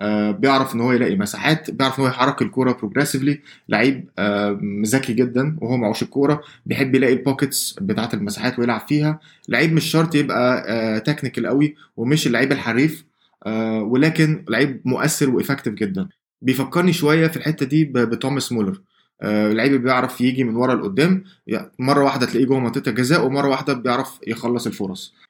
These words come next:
وأعتقد فان دي بيك جاي يلعب في يونايتد كبديل أول، آه، لبرونو أو بوجبا، لأن لو جينا بصينا على اللاعبين دول بالذات هنلاقي إن ملهمش بدايل في يونايتد.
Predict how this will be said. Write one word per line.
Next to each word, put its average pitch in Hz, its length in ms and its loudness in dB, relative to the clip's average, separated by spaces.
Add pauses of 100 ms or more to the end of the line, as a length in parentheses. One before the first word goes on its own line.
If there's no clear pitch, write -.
(320)
وأعتقد 113 680 0
فان 139 160 2
دي 135 80 2
بيك 131 420 0
جاي 131 260 4
يلعب 123 220 0
في - 140 -2
يونايتد 131 420 0
كبديل 123 640 0
أول، 139 460 0 (400)
آه، 107 180 0
لبرونو 117 480 2
أو 117 100 0
بوجبا، - 360 -4 (160)
لأن 131 200 2
لو 131 160 4
جينا 156 200 4
بصينا 143 380 -2
على 117 360 0
اللاعبين 110 380 0
دول 135 140 2
بالذات 127 360 -4
هنلاقي 131 220 -2
إن 131 40 -6
ملهمش 120 340 -6
بدايل 120 240 2
في 110 100 -6
يونايتد. 104 360 -2